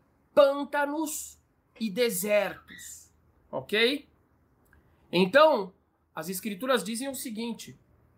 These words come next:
vai chegar uma época onde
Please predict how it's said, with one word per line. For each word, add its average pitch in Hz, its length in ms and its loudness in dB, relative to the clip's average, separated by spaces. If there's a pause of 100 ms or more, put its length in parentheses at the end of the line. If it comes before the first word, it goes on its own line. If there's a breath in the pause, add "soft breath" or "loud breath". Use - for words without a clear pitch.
(640)
vai 156 120 -6
chegar 202 320 4
uma 311 180 6
época 285 640 2
onde 302 460 6